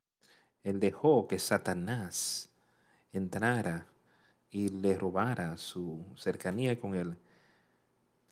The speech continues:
¿Qué, cuán engañoso y cuán fuerte puede ser Satanás sobre esta carne si lo permitimos?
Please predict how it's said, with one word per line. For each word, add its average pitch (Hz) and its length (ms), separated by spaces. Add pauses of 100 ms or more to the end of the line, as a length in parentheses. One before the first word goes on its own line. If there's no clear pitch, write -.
(100)
¿Qué, 180 400
cuán 160 240
engañoso 143 920
y 104 60
cuán 165 520
fuerte 147 880
puede 190 400
ser 185 420
Satanás 143 520
sobre 143 300
esta 143 340
carne 175 440
si 135 180
lo 123 160
permitimos? 123 680